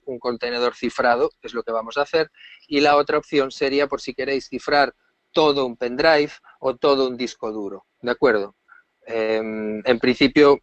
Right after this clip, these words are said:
ya os digo, yo pues tengo un disco duro que lo tengo cifrado con esto, con todo entero, pero lo uso sobre todo para tener una, un par de gigas en, en cualquier disco cifradas, ¿de acuerdo?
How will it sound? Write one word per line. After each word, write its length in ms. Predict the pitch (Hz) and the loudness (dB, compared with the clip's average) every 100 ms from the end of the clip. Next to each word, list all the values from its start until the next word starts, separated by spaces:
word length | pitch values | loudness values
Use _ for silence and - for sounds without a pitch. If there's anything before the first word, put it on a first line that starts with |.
| _ | _
ya 180 | 127 123 | -4 -2
os 80 | 113 | 0
digo, 220 | 117 107 | -2 -2
yo 380 | 107 120 123 120 - - _ | 0 0 0 -2 -10 -16 _
pues 140 | - | -14
tengo 260 | - 120 120 | -6 -2 0
un 100 | 123 | 0
disco 300 | 120 - 120 | -4 -4 0
duro 200 | 139 123 | 2 2
que 60 | 110 | -2
lo 80 | 107 | -6
tengo 180 | 113 | -6
cifrado 360 | 110 113 113 107 | -6 -6 -4 -4
con 160 | 110 107 | -4 -8
esto, 420 | 101 - 170 170 _ | -10 -2 -2 -2 _
con 200 | 117 110 - - _ | -10 -10 -16 -20 _
todo 300 | - 135 113 | 2 4 4
entero, 460 | 113 110 113 123 151 _ - _ _ _ | 0 -2 -4 -2 -6 _ -20 _ _ _
pero 240 | 135 127 | 0 4
lo 140 | 135 151 | 4 4
uso 180 | 147 | 2
sobre 280 | 151 139 135 | -2 0 0
todo 260 | 139 165 143 | 0 0 0
para 200 | 143 135 | -2 -2
tener 380 | 156 160 156 147 _ _ | -2 -4 -4 -6 _ _
una, 460 | - 190 165 147 139 | -8 -6 -2 -2 -2
un 180 | 180 156 | -4 -4
par 180 | 156 143 | 0 0
de 100 | 135 | -2
gigas 480 | - 160 127 123 - | -2 -2 -2 -6 -8
en, 240 | 123 123 117 | -8 -8 -8
en 200 | 127 117 | -8 -2
cualquier 420 | 127 123 156 151 | 0 2 4 6
disco 440 | 165 165 - 170 170 - - | 6 4 4 2 2 -8 -4
cifradas, 680 | 156 - 123 101 95 98 - _ | -2 0 2 2 0 -8 -18 _
¿de 100 | 160 | -6
acuerdo? 380 | - 120 104 | -2 -2 -4